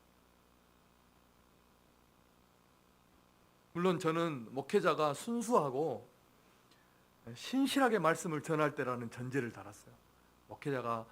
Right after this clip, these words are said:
사심이 있-, 있다거나 싹군이라거나 성도들 듣기 좋은 말을 한다거나, 아, 이렇게 한다면 조금 걸러서 들어야 돼요. 그러나 부족하지만 성실하게 하나님의 말씀을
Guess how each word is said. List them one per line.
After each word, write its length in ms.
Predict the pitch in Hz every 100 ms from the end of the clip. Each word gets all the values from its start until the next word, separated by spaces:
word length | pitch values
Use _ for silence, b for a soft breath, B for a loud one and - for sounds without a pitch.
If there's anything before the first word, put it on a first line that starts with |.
| b
사심이 440 | - - 185 196 120
있-, 100 | 104 -
있다거나 640 | - - 113 104 98 175 - _ -
싹군이라거나 920 | - 175 - 185 123 110 104 110 180 - - _ b b b b _ _
성도들 380 | 214 180 147 135
듣기 260 | 139 131 143
좋은 280 | 151 170
말을 240 | 156 127 127
한다거나, 640 | 135 139 127 110 156 269 - _ _ _ _ _ _ _ _ _ _ _ _ -
아, 240 | 107 110
이렇게 300 | 147 208 233
한다면 560 | 208 226 240 214 190 123 - -
조금 260 | 208 196
걸러서 460 | - 151 151 175 143
들어야 300 | 131 131 120
돼요. 360 | 110 113 139 - _ b b b b
그러나 500 | - 175 175 185 117 - b b b b b _
부족하지만 800 | - 165 233 208 180 220 131 107 - b b _ - -
성실하게 640 | 240 302 311 277 254 214
하나님의 400 | 202 233 214 196
말씀을 680 | 165 165 170 175 170 117